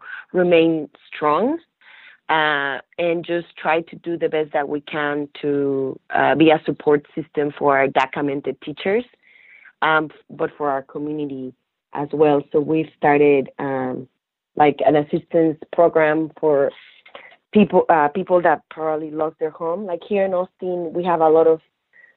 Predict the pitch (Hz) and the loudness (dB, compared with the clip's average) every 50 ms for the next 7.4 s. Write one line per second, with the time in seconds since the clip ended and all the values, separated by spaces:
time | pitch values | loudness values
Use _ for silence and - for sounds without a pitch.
0 | _ _ - 185 185 180 180 185 170 175 170 165 165 165 165 _ _ - 214 196 | _ _ 2 4 6 6 6 4 4 2 2 4 2 0 -2 _ _ -10 -10 -10
1 | - - 196 175 170 170 165 - - - 160 _ - 180 165 165 160 160 160 160 | -8 -4 0 2 2 0 0 -4 -12 -14 -12 _ 2 2 2 4 4 2 2 2
2 | 160 156 151 _ _ - - - - - 143 139 139 143 147 165 165 165 165 - | -2 -4 -6 _ _ -20 -20 -16 -12 -10 -6 -6 -6 0 4 4 4 4 4 4
3 | 160 151 151 147 147 156 156 151 151 156 143 - - 139 151 160 165 165 170 165 | 4 4 4 4 4 4 2 2 2 0 0 0 2 0 0 0 0 0 0 0
4 | 165 160 147 151 135 143 139 139 139 143 131 _ - - - _ _ _ - - | -2 -2 -4 -6 -6 -2 0 0 0 -2 -2 _ -16 -20 -20 _ _ _ -10 2
5 | - 175 165 165 165 _ - 156 143 160 165 _ - - 220 220 202 165 147 - | 4 6 6 6 2 _ 0 2 2 2 0 _ -4 -2 0 0 0 0 -2 -2
6 | 147 139 139 135 139 147 - _ - - 214 233 240 - - - 202 202 196 - | -2 -4 0 2 2 0 0 _ -4 -2 -2 -2 -2 -4 -6 -4 -4 -4 -4 -2
7 | 214 202 208 208 226 240 269 | -2 -2 0 2 0 0 0